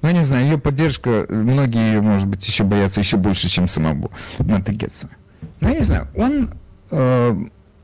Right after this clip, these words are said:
там я п-, несколько сотен человек. Понятно, что он совсем не знаком. Но есть какие-то люди, которые его знают.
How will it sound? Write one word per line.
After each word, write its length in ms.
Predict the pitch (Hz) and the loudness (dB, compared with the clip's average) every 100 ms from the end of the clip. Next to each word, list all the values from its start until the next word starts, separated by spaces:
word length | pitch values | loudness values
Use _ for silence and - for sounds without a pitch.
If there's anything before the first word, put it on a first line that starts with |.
| _ - | _ -4
там 260 | 208 233 - | -2 -2 -2
я 140 | 143 | -2
п-, 120 | - - | -4 -2
несколько 460 | 165 143 143 131 | 0 0 -2 -2
сотен 560 | 127 135 113 113 101 104 | -2 -2 -2 -2 -2 -4
человек. 380 | - 101 90 - | -4 -2 -2 -2
Понятно, 340 | 156 190 160 | 0 0 0
что 140 | 131 120 | 0 0
он 60 | |
совсем 360 | 110 110 - 113 | 0 -2 0 2
не 100 | 107 | 2
знаком. 420 | 101 95 - - - | 0 -2 -4 -8 0
Но 180 | 170 | 2
есть 120 | 285 - | 2 0
какие-то 380 | 226 - 214 208 | -2 -2 0 0
люди, 240 | 226 190 | 0 0
которые 460 | - 139 170 160 151 | -2 -2 0 2 2
его 220 | 135 135 | 2 2
знают. 680 | 117 120 98 71 - - | 2 2 0 -2 -6 -14